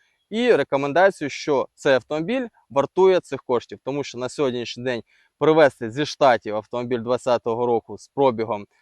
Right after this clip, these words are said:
двадцять п'ять тисяч кілометрів нереально. Тому я би сказав би, що це дуже-дуже вигідна ціна. А ви, друзі, напишіть в коментарях.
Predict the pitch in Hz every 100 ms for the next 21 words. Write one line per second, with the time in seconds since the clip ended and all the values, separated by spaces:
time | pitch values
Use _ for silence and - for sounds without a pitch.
0 | _ 123 123 120 107 117 107 123 - 104
1 | - 117 135 190 180 165 - 107 113 123
2 | 120 107 101 98 - 123 123 - _ _
3 | 143 170 165 123 120 107 107 104 - 143
4 | - _ _ _ _ _ 113 117 156 170
5 | 190 151 123 139 147 117 123 127 117 113
6 | 107 - 113 107 _ - 113 147 214 -
7 | _ - 127 120 110 107 - 107 151 160
8 | _ 117 120 113 104 101